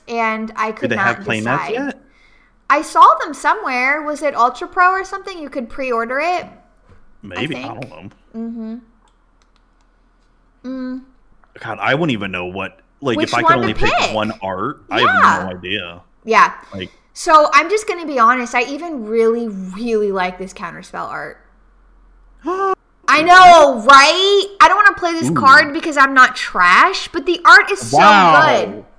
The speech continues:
Speaker 1: What?
Speaker 2: <laughs>
Speaker 1: What?
Speaker 2: So people play Counterspell are trash.
Speaker 1: Pretty much, yeah.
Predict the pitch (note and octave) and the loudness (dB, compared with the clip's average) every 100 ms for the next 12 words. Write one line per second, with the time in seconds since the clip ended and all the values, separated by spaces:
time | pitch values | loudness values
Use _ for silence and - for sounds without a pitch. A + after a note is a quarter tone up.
0 | _ G#3 D#3+ - - - - _ _ F#3+ | _ -8 -8 -10 -16 -20 -20 _ _ -4
1 | F#3+ - A#3+ A#3 - A#3 A#3 - - G#3 | -4 -4 -4 -4 -6 -6 -6 -8 -10 -6
2 | G#3+ E3+ G3 - _ - - - - - | -4 -4 -6 -10 _ -20 -20 -20 -20 -4
3 | E3 D3+ E3+ E3 E3 D3 - C#3 C3 - | -2 0 -2 0 0 0 -2 -4 -6 -8
4 | B2+ A2 G#2+ - C3 A#2 - - - _ | -6 -6 -6 -6 -4 -4 -6 -8 -12 _
5 | _ - - - - - A4 A#4+ E4 A#3+ | _ -20 -20 -20 -20 -8 -2 -2 -2 0
6 | G#3 G#3+ F#3 - - - - - F#3+ F3 | 2 0 -2 -10 -16 -20 -14 -8 -6 -6
7 | E3+ | -8